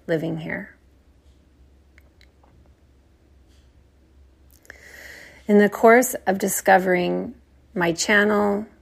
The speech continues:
my magic, my mystical gifts, my weirdness, my queerness, my taboo nature, in the process of self-permissioning,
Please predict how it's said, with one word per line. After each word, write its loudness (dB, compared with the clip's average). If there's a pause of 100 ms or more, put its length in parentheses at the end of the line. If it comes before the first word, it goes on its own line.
(400)
my -2
magic, 0 (600)
my 0
mystical 2
gifts, -4 (540)
my 0
weirdness, 0
my -2
queerness, -4 (2500)
my 0
taboo 2
nature, -2 (2250)
in 0
the 2
process 0
of 2
self-permissioning, -2